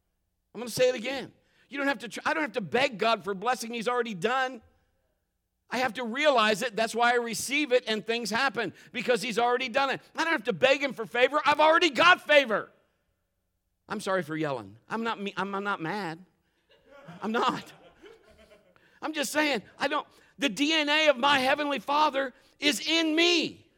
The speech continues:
He put it there. As soon as you accepted Jesus as your Lord and Savior,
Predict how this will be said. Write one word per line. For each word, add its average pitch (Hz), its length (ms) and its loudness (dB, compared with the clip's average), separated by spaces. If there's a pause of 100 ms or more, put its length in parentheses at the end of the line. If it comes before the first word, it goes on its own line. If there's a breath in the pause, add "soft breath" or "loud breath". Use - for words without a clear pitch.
(920)
He 320 140 2
put 330 220 -2
it 269 140 -4
there. 240 180 2 (180 loud breath)
As 247 160 2
soon 349 220 -2
as 247 160 0
you 320 160 2
accepted 285 500 -2
Jesus 254 460 -2
as 226 140 -6
your 247 120 -6
Lord 269 220 2
and 233 80 -10
Savior, 262 420 0